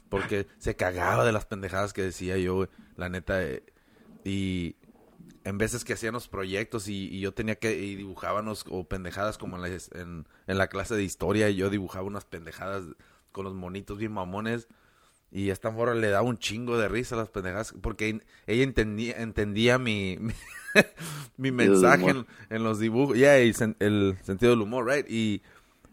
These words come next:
Speaker 1: la cosa es de que se cagaba de risa, man, y siempre nos la llevábamos bien, ¿no? Y yo no la trataba de hacer reír, simplemente yo hacía mis comentarios o decía mis pendejadas y, y a ella le daba
Speaker 2: Yeah.
Speaker 1: risa, right?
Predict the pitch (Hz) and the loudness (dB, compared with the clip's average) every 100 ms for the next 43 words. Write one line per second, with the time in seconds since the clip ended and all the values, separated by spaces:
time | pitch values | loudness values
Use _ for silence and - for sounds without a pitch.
0 | - 104 - 131 147 135 - 120 110 95 | 2 2 6 6 6 6 2 2 2 2
1 | - 127 - 131 165 185 135 170 196 165 | 0 -4 -2 -2 0 0 0 -2 -2 -2
2 | 147 127 113 107 139 139 156 139 113 107 | 0 0 0 -2 -2 0 0 2 2 2
3 | 117 143 104 95 151 139 170 226 _ _ | 0 0 -4 0 0 0 -6 -8 _ _
4 | _ _ _ _ _ _ 110 113 113 110 | _ _ _ _ _ _ -4 -2 0 2
5 | 127 180 196 143 123 147 143 147 135 110 | 4 6 6 4 4 6 6 6 4 4
6 | 151 185 147 143 147 151 147 139 131 143 | 2 2 -2 -4 -4 -2 0 0 2 -2
7 | 147 - 117 104 92 107 127 123 117 110 | -2 -6 -4 -4 -4 -4 -2 -4 -4 -4
8 | 98 92 87 104 110 107 92 87 82 87 | 0 0 0 -2 -2 -4 -8 -8 -6 -4
9 | 95 110 107 87 78 _ _ _ _ 92 | -2 -2 -4 -10 -10 _ _ _ _ -6
10 | 98 107 92 90 95 82 113 113 82 95 | -2 0 0 -2 -2 -2 -4 -6 -6 -4
11 | 113 | -6